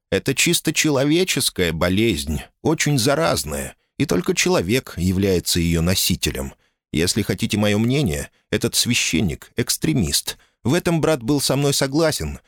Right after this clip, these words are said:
кстати, что не помешало им общаться. "Значит, этот священник — специалист по вопросам зла", — пробормотала Людивина. "Он бунтарь, который намекает на то, что лучший способ борьбы со злом —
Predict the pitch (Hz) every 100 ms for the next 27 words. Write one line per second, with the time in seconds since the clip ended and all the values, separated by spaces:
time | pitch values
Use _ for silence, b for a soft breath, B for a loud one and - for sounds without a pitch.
0 | _ - - 156 127 87 - 131 123 131
1 | - 98 110 113 131 - - 69 - -
2 | 69 - _ _ _ _ _ _ - 76
3 | 73 98 - - b b - - 92 -
4 | 185 - - 131 151 90 - b - -
5 | 92 - 98 123 - - 98 98 123 -
6 | 131 117 120 110 73 - _ _ - 71
7 | 73 78 - 73 71 71 78 69 71 67
8 | - _ _ _ _ - 71 85 69 95
9 | 95 - 131 120 - 104 98 104 113 117
10 | 117 123 123 - 113 107 131 - 104 113
11 | 117 110 - - 113 92 71 71 90 82
12 | 113 - 95 82 135 151